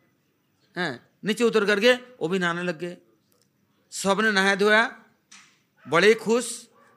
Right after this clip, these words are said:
आरती उतारे, मनौती मांगे, "हमारे लाला की, हाँ, लंबी आ-, उम्र मिले और हम लोगों की कामनाएं पूरा करो।"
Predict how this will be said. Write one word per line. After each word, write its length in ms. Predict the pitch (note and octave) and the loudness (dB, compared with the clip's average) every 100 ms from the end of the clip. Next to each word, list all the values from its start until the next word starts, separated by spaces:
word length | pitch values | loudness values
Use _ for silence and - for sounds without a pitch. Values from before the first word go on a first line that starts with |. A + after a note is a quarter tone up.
| - | -2
आरती 280 | E3+ F3+ G3 | 0 0 -4
उतारे, 680 | F#3+ F#3+ G3+ G#3+ G#3+ _ _ _ _ _ | 0 2 2 2 -2 _ _ _ _ _
मनौती 340 | C#3 E3+ F#3 G3 | -6 -4 -4 -2
मांगे, 460 | F#3+ G3 G#3+ A3 A3 _ _ _ _ _ | 0 0 0 -2 -6 _ _ _ _ _
"हमारे 200 | D#3 F3 | -6 -2
लाला 200 | E3+ F3 | -2 -2
की, 500 | F3+ G#3 F3 - _ _ _ _ | -2 -4 -6 -8 _ _ _ _
हाँ, 300 | E3 E3+ B2 _ _ _ - | -8 -8 -8 _ _ _ -12
लंबी 240 | C#3+ F3+ F#3+ | -8 -2 0
आ-, 180 | F3+ - | 0 -2
उम्र 220 | F3+ F#3 | -4 -2
मिले 400 | F#3 F3+ G3 G3 - _ _ - | -2 -2 -2 -4 -10 _ _ -6
और 380 | E3 E3 - - | -4 -4 -8 -12
हम 180 | C#3 F3 | -8 -6
लोगों 160 | F3+ | -4
की 160 | E3+ F3+ D#3 _ _ _ - - D#3+ _ - | -4 -6 -8 _ _ _ -20 -20 -20 _ -6
कामनाएं 300 | D#3+ F3+ F3+ | -2 -2 -2
पूरा 220 | E3+ F3 | 0 0
करो।" 540 | F3+ F#3+ G3 - _ | 0 0 -2 -6 _